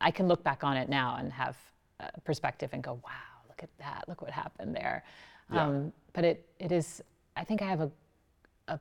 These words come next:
Speaker 1: a greater sense of gratitude and appreciation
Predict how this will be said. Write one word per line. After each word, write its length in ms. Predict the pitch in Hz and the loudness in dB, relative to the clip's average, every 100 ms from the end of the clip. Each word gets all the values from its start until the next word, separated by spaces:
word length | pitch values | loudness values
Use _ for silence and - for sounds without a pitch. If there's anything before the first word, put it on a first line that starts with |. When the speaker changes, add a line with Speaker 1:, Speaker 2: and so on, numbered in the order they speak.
| - _ _ | -8 _ _
Speaker 1:
a 300 | - 117 135 - | -14 -12 -12 4
greater 360 | 185 185 180 | 6 8 6
sense 440 | 160 - 151 139 151 | 2 0 0 0 0
of 240 | 139 135 - _ - | -2 -4 -16 _ -2
gratitude 680 | 147 135 135 - 135 127 | 2 2 0 0 0 2
and 140 | 131 131 | 0 -4
appreciation 920 | - 143 - 131 131 - 143 139 | -2 -4 -2 -4 -4 -6 -8 -8